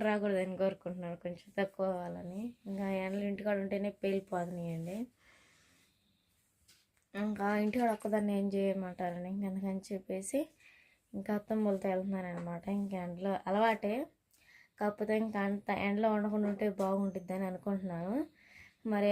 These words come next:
ఎలా ఉండిద్దో ఏం కథోనండి. ఇంకా అటు వెళ్ళేసిన తర్వాత అయితే ఇంక ఇంట్లో బట్టలు పనులు అయితే అన్నీ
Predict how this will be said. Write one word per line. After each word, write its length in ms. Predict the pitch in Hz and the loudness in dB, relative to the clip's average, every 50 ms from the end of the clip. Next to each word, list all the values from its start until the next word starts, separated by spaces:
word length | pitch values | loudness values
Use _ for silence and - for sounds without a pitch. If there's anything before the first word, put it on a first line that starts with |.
| 202 202 | 6 6
ఎలా 140 | 196 202 208 208 | 6 4 4 4
ఉండిద్దో 280 | 202 202 196 190 180 202 202 196 | 4 2 0 0 0 2 2 2
ఏం 120 | 190 196 196 190 | 2 0 -2 -4
కథోనండి. 540 | 190 185 180 - 190 185 180 180 180 190 220 240 247 247 | -4 -6 -4 -4 -4 -4 -4 -4 -2 -2 0 0 0 0
ఇంకా 160 | 226 - 208 202 | 0 0 0 0
అటు 100 | 196 196 202 | 2 2 2
వెళ్ళేసిన 400 | 196 196 196 208 202 208 214 214 - | 2 2 0 -2 -4 -6 -8 -6 -4
తర్వాత 200 | - 196 196 190 - 190 | -2 0 0 2 2 0
అయితే 120 | 185 - 214 | 0 0 -2
ఇంక 120 | 220 220 214 202 | -2 0 -2 -2
ఇంట్లో 240 | 196 185 185 202 196 190 180 190 | -2 -2 0 0 0 0 2 0
బట్టలు 320 | 185 180 175 - 196 190 190 - | 0 0 -2 -2 -4 -4 -2 0
పనులు 260 | - 190 185 190 185 190 | -2 -2 0 0 0 0
అయితే 200 | 180 180 180 190 185 | -2 -2 -4 -4 -4
అన్నీ 160 | 180 190 196 | -4 -4 -4